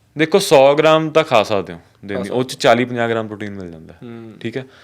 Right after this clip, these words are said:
Speaker 1: ਹੁਣ ਤੁਸੀਂ ਕਹੋਗੇ, "ਮੈਂ ਚਾਰ ਸੌ ਗ੍ਰਾਮ ਖਾਣੀ ਹੈ, ਉਹ ਤਾਂ ਫਿਰ ਨੁਕਸਾਨ ਕਰੂ।" ਹੁਣ ਮੈਂ ਪ੍ਰੋਟੀਨ ਦੇ ਸਪਲੀਮੈਂਟ ਪ੍ਰੋਟੀਨ ਪੰਜ ਵਾਰ ਲਵਾਂ,
Speaker 2: ਤੇ
Speaker 1: ਦੇਖੋ
Speaker 2: ਜਿਹੜੇ ਬੰਦੇ ਅਫੋਰਡ ਨਹੀਂ ਕਰਦੇ ਭਾਜੀ,
Speaker 1: ਹਾਂਜੀ।
Speaker 2: ਹਨਾ?
Speaker 1: ਹੂੰ।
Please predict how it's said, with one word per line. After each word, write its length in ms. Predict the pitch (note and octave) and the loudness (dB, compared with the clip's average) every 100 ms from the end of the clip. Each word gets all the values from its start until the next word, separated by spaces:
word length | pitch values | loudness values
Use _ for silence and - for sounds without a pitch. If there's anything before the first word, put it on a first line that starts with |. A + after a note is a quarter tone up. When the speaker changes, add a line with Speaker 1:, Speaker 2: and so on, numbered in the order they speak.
| _ C#3+ | _ -4
Speaker 1:
ਹੁਣ 120 | D#3+ | -2
ਤੁਸੀਂ 220 | E3 F3+ | 0 2
ਕਹੋਗੇ, 280 | F3+ F3+ F3+ | 2 4 4
"ਮੈਂ 120 | F3 | 4
ਚਾਰ 260 | D#3+ C#3+ C#3+ | 4 4 4
ਸੌ 120 | E3 | 2
ਗ੍ਰਾਮ 240 | E3+ E3 | 2 4
ਖਾਣੀ 260 | D3+ D3+ D3+ | 2 2 2
ਹੈ, 240 | D3 C3+ - | -2 -4 -10
ਉਹ 140 | C3 | -10
ਤਾਂ 120 | C#3 | -6
ਫਿਰ 80 | C#3 | -4
ਨੁਕਸਾਨ 400 | C#3 B2 B2 A#2+ | -4 -2 -2 0
ਕਰੂ।" 200 | A#2+ A#2+ | 0 -2
ਹੁਣ 200 | A#2 C3 | -4 -4
ਮੈਂ 160 | C#3 C#3+ | -2 0
ਪ੍ਰੋਟੀਨ 400 | C#3+ C#3+ C#3+ C#3+ | 0 0 0 0
ਦੇ 100 | C#3+ | 0
ਸਪਲੀਮੈਂਟ 460 | C3+ B2 C#3 C#3 | 0 -2 -4 -2
ਪ੍ਰੋਟੀਨ 360 | C3 C3 C3 C3 | -2 -2 -2 -2
ਪੰਜ 260 | C3 B2+ B2+ | 0 2 4
ਵਾਰ 180 | C3 | 4
ਲਵਾਂ, 240 | B2 B2 A#2 | 4 -2 -4
Speaker 2:
ਤੇ 500 | - _ _ _ D#3+ | -10 _ _ _ -8
Speaker 1:
ਦੇਖੋ 80 | E3 | -2
Speaker 2:
ਜਿਹੜੇ 180 | F#3 | 0
ਬੰਦੇ 300 | G#3 F#3+ F#3+ | 0 -2 -2
ਅਫੋਰਡ 420 | G3+ - D3+ D3+ E3+ | -4 -6 -10 -8 -6
ਨਹੀਂ 160 | F3+ | -6
ਕਰਦੇ 260 | C#3+ A2 A2 | -6 -6 -10
ਭਾਜੀ, 180 | B2 A2+ - | -12 -16 -12
Speaker 1:
ਹਾਂਜੀ। 320 | G#2+ G#2 F#2+ F#2+ _ _ _ - A#2+ | -10 -10 -12 -16 _ _ _ -18 -12
Speaker 2:
ਹਨਾ? 120 | C#3+ | -12
Speaker 1:
ਹੂੰ। 460 | - _ - G#2 | -14 _ -12 -12